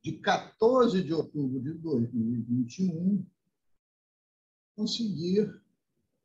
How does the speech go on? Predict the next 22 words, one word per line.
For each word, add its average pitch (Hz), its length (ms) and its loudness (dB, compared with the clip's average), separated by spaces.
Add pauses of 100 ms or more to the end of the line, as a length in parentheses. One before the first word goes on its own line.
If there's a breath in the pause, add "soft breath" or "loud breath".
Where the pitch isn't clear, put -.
(340)
que - 240 -20
houvesse, 185 880 -2 (540)
depois 170 880 0 (500)
de - 120 -6
muitos 240 760 2
e 214 60 2
muitos 160 640 -2
anos, 208 380 0
desde 165 400 -4
dois 127 200 0
mil 143 140 0
e - 340 -20
quatorze, 185 880 -2 (640)
uma 202 360 2
primeira 233 680 4
reposição 156 960 -2
salarial 123 880 -6 (400)
para 202 100 -2
o 226 140 -4
conjunto 208 840 2
dos 170 280 -2
servidores 120 880 0